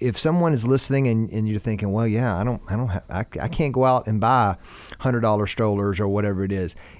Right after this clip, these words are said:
you can buy a five dollar meal for someone. You can see someone's need and say, "That person needs something." It could be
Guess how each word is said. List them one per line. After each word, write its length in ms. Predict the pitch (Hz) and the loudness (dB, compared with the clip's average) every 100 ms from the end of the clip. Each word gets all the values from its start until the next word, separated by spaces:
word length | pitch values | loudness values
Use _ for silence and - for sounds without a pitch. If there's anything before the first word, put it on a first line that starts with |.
| - | -6
you 180 | 139 160 | 0 2
can 220 | 185 160 | 2 2
buy 240 | 117 120 90 | 4 2 0
a 40 | |
five 360 | - 117 113 117 | 0 0 2 2
dollar 260 | 110 98 | 2 2
meal 240 | 95 95 90 | 2 0 -2
for 160 | 87 | -4
someone. 440 | 78 82 76 69 - - - - - - - - - - - | -6 -4 -6 -8 -12 -16 -20 -20 -20 -20 -20 -20 -20 -20 -8
You 260 | - 135 180 | 0 2 2
can 420 | - 143 127 123 | 2 2 2 2
see 280 | 101 - 151 | 0 0 2
someone's 580 | 151 156 147 135 127 104 | 2 0 2 2 0 0
need 400 | 110 101 95 98 | 0 2 0 0
and 160 | 101 | -2
say, 220 | 101 113 101 | 0 0 2
"That 280 | 113 147 | 2 0
person 520 | - 147 143 131 113 113 | 0 0 2 2 2 2
needs 400 | 123 127 - - | 0 0 -4 -6
something." 480 | - 90 90 85 | -4 -4 -4 -6
It 160 | 87 127 | -4 -2
could 160 | 131 110 | -2 2
be 340 | 123 123 | 2 2